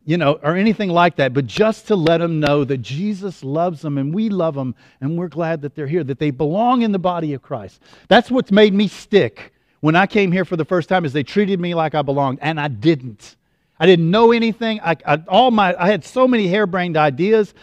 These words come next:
and all of that, but they treated me like I belonged. Why? Because they knew that Jesus Christ had a hold on me. He had a line on me.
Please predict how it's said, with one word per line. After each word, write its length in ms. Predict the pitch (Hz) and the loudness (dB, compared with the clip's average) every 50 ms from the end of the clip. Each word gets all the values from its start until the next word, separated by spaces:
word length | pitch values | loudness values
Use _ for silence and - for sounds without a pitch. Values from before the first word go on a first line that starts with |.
| - - - | -20 -10 -6
and 140 | 175 170 185 | -4 0 2
all 160 | 196 190 185 | 2 2 2
of 60 | 180 | 2
that, 240 | 185 202 202 190 - - - | 2 2 0 -2 -4 -6 -2
but 200 | - 175 165 - | 0 0 0 2
they 80 | 175 147 | 0 -4
treated 440 | - - - 226 247 247 247 226 196 | -4 -2 -2 -2 0 0 0 0 -2
me 140 | 214 208 | -2 0
like 240 | 196 196 180 165 - | 2 2 2 2 0
I 40 | 170 | -2
belonged. 500 | 147 131 151 143 156 175 185 185 180 143 | -2 0 -2 -2 0 -2 -2 -2 -4 -6
Why? 280 | 139 156 180 175 165 135 | -6 -4 -2 -2 -2 -2
Because 300 | 127 131 - 151 131 110 | -4 -4 -4 -4 -4 -2
they 120 | 139 135 | -2 -2
knew 280 | 123 139 160 190 220 214 | -2 -2 -2 0 0 -2
that 160 | 170 160 143 123 | -2 -4 -6 -6
Jesus 500 | 98 131 180 202 214 190 180 196 - - | -4 -2 -2 -2 -2 -4 -6 -10 -14 -14
Christ 400 | - - 170 147 139 127 - - - - - | -6 -2 -2 0 0 -2 -4 -10 -18 -20 -8
had 220 | - 175 175 156 123 | -2 0 0 0 0
a 20 | |
hold 400 | 113 - - 185 185 180 175 147 | 0 0 2 4 4 4 4 2
on 180 | 135 120 120 123 | 0 -2 0 -2
me. 120 | 123 117 | -2 0
He 140 | 120 151 151 | 0 2 2
had 140 | 165 185 156 | 2 2 2
a 60 | 135 | 2
line 460 | 131 127 131 151 170 180 185 180 160 | 2 2 0 0 0 -2 -2 -2 -4
on 240 | 135 123 113 110 113 | -4 -6 -6 -8 -8
me. 240 | 113 107 98 90 | -10 -10 -12 -14